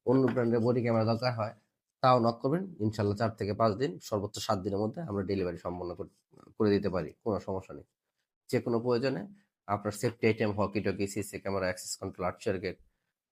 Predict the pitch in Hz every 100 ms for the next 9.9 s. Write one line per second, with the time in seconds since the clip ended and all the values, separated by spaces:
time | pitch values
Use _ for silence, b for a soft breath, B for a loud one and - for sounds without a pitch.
0 | _ - 156 98 - _ _ _ _ -
1 | 101 101 98 98 95 92 76 - 90 98
2 | 95 98 90 - - _ - 117 139 139
3 | 139 117 123 131 113 120 139 151 123 131
4 | 139 139 120 131 - - 147 - 139 -
5 | 127 113 110 127 120 107 127 180 - _
6 | _ _ _ 101 117 104 101 - 110 107
7 | 101 101 113 104 101 104 101 82 98 104
8 | 101 92 92 - 98 95 95 - 90 92
9 | 98 98 85 92 - - 123 98 85